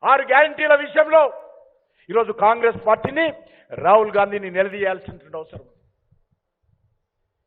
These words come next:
వంద రోజుల్లో పూర్తి చేస్తామని చెప్పారు, కానీ గ్యారంటీల విషయంలో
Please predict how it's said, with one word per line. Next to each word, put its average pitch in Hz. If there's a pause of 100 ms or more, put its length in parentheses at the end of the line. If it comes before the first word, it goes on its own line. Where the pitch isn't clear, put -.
(920)
వంద 277
రోజుల్లో 302
పూర్తి 311
చేస్తామని 294
చెప్పారు, 269 (1120)
కానీ 190 (960)
గ్యారంటీల 190
విషయంలో 196